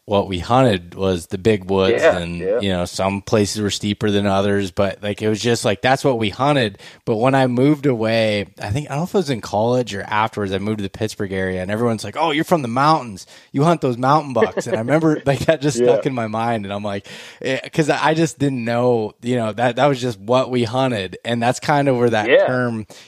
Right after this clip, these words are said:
Speaker 1: came from. And, and, you know, now it's, it's like a, a pretty
Speaker 2: And,
Speaker 1: household
Speaker 2: and I
Speaker 1: term.
Speaker 2: kinda
Speaker 1: Um, but, which is, like, for a guy, go ahead.
Speaker 2: Go ahead.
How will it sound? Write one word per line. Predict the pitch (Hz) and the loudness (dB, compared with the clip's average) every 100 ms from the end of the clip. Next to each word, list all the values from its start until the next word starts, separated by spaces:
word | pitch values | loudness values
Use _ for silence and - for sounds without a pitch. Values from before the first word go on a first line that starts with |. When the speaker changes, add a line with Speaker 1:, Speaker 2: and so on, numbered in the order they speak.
| - | 0
Speaker 1:
came | 147 139 135 | 2 2 4
from. | 131 113 104 | 4 4 2
And, | 101 98 | -2 -4
and, | 95 113 110 | -6 -6 -4
you | |
know, | 107 98 | -2 0
now | 104 107 | 2 2
it's, | 107 - | 2 0
it's | 107 - | -8 -4
like | 101 95 101 | -4 -4 -4
a, | 98 92 - | -6 -6 -4
a | 104 | -4
pretty | - 123 | -2 -2
Speaker 2:
And, | 101 | 0
Speaker 1:
household | 110 113 110 117 104 98 | 2 2 2 -2 -2 0
Speaker 2:
and | 117 | 0
I | 104 | 0
Speaker 1:
term. | 107 | 2
Speaker 2:
kinda | 165 120 - - | 0 0 -6 -8
Speaker 1:
Um, | - 113 104 98 98 92 110 | 0 2 4 0 -4 -12 0
but, | 120 101 - 131 | 0 0 -10 -2
which | 156 160 | 2 2
is, | 165 139 - - - | 0 -6 -10 -20 0
like, | 139 - | 0 2
for | 160 | 2
a | 143 | 2
guy, | 139 165 - _ _ _ _ - _ _ _ _ - - | 2 0 -2 _ _ _ _ -20 _ _ _ _ -20 -14
go | 131 | -4
ahead. | 107 95 101 _ _ _ _ _ _ _ | -4 -4 -10 _ _ _ _ _ _ _
Speaker 2:
Go | 156 | 0
ahead. | 135 | 0